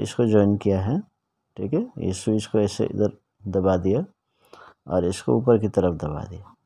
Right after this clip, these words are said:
तो हम देखते हैं कि लाइव से यहाँ आके कनेक्शन डिस्कनेक्ट हो गया, तो इसका मतलब ये ऑफ कंडीशन हो गया। तो आप चाहे तो इसको ऊपर और इसको नीचे कनेक्ट कर दीजिए,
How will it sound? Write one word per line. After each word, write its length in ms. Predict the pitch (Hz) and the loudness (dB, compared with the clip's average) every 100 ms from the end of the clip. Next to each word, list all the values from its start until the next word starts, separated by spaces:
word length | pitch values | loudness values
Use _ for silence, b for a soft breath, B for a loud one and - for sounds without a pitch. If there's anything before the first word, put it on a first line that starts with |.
| _ _ _ _ _ _ _ _ _ - | _ _ _ _ _ _ _ _ _ -4
तो 40 | |
हम 120 | 101 | 0
देखते 280 | 107 107 - | 2 0 2
हैं 100 | 123 | 2
कि 100 | 131 | 4
लाइव 300 | 127 92 95 | 4 6 6
से 180 | 98 - 214 240 _ _ _ - | 2 0 -2 -4 _ _ _ -8
यहाँ 300 | 95 98 101 | -2 0 0
आके 220 | 92 139 196 - _ _ _ _ | 0 0 0 -2 _ _ _ _
कनेक्शन 540 | - 95 101 - 165 226 - b b b b - | -4 -2 -4 -4 -4 -4 -8 b b b b -4
डिस्कनेक्ट 640 | 98 92 - 92 92 92 | -4 -2 0 0 0 0
हो 80 | 92 | -2
गया, 220 | 87 117 | 2 0
तो 180 | 160 - | 0 -4
इसका 220 | 92 - | -6 -4
मतलब 340 | 95 92 95 92 | -4 -4 -4 -2
ये 140 | 107 | -4
ऑफ 340 | - 98 92 - | -2 -2 -2 -4
कंडीशन 460 | 87 85 87 - | -4 -4 -8 -10
हो 100 | - | -12
गया। 160 | - - - _ _ _ _ _ _ _ _ _ _ _ _ _ _ _ _ _ _ _ _ - | -12 -16 -20 _ _ _ _ _ _ _ _ _ _ _ _ _ _ _ _ _ _ _ _ -4
तो 60 | |
आप 200 | 98 104 | 0 0
चाहे 220 | - 117 110 | 2 2 4
तो 160 | 147 240 269 _ b b b - | 4 2 -2 _ b b b -16
इसको 320 | 101 - 113 92 | -14 -8 -4 -2
ऊपर 320 | 104 165 247 - _ - | 2 2 2 -4 _ -12
और 200 | 101 92 | -8 -6
इसको 240 | 95 - | -6 -4
नीचे 320 | 101 92 92 | 0 0 -2
कनेक्ट 380 | 107 101 95 92 | -2 0 -2 -4
कर 140 | 92 82 | -8 -10
दीजिए, 340 | 90 - 98 | -10 -12 -14